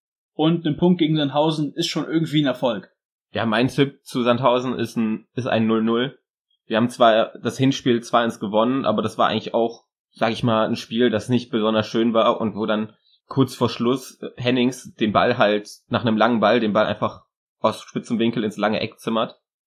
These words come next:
Speaker 2: Und es war halt eigentlich auch ein Spiel, was unentschieden ausging und Fortuna hat irgendwie das Talent, gegen Sandhausen selten gut zu spielen.
Speaker 1: Ich erinnere mich gerne an so eine, äh, Auswärtsfahrt nach Sandhausen,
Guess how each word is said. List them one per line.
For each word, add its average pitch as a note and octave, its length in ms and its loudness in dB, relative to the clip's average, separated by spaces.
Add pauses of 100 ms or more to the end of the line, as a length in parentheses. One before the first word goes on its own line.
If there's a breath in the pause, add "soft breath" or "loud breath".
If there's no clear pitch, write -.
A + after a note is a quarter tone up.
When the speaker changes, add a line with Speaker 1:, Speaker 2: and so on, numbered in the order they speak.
(480)
Speaker 2:
Und C3 220 2
es - 140 -8
war C#3 180 2
halt B2 300 -2 (420)
eigentlich D3 360 0
auch D3 160 2
ein C#3+ 60 4
Spiel, B2+ 280 -2
was A2+ 120 0
unentschieden B2+ 440 -2
ausging A2+ 440 -2
und A2+ 260 -6 (220)
Fortuna C3 320 -4
hat B2 140 -4
irgendwie C3 220 -2
das A#2+ 200 -2
Talent, B2+ 360 0 (300)
gegen A#2+ 200 0
Sandhausen B2+ 760 -2 (160)
selten C3 460 0
gut A#2 220 -2
zu A#2 120 -8
spielen. A2+ 500 -6
Speaker 1:
Ich - 140 -14
erinnere D#3 220 0
mich C3+ 180 -4
gerne C#3 220 -4
an A#2+ 80 -6
so B2 100 -6
eine, G#2 520 -8
äh, - 40 -10
Auswärtsfahrt B2 680 -4
nach A2+ 120 -4
Sandhausen, A2 680 -6